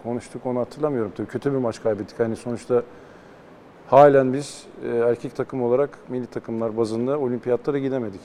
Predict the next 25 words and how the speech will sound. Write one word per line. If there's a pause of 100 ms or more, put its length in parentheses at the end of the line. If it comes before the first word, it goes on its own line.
(120)
Yani
o (380)
şut
girse
hep (120)
böyle
onun
dalgasını
geçiyoruz
ama
hani
gerçekten
çok, (920)
en
azından
belki
de
benim
attığım
turnike
kadar
önemli
bir
şut
olacaktı